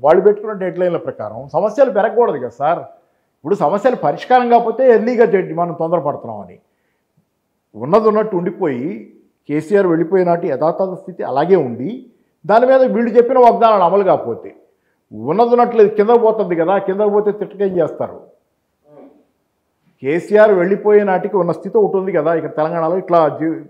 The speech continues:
పరిస్థితులు ఇలా ఉన్నాయి. దీని మీద ఆ పైన వాగ్దానం చేసింది ఏదైతే రేవంత్ రెడ్డి ఉన్నాయో, అవి జరగకపోతే వెయిట్ చేద్దాం అనొచ్చు.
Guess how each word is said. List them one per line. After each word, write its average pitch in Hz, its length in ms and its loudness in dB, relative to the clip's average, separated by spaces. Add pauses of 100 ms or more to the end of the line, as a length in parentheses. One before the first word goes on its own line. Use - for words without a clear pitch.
పరిస్థితులు 160 340 -4
ఇలా 175 100 0
ఉన్నాయి. 147 280 -4 (640)
దీని 196 200 2
మీద 240 160 4
ఆ - 300 4
పైన 220 260 0
వాగ్దానం 214 760 4
చేసింది 190 400 0
ఏదైతే 180 340 -2
రేవంత్ 175 300 0
రెడ్డి 160 200 -4
ఉన్నాయో, 185 220 -4
అవి 180 140 -2
జరగకపోతే 208 840 -4 (220)
వెయిట్ 262 280 6
చేద్దాం 208 240 6
అనొచ్చు. - 440 -4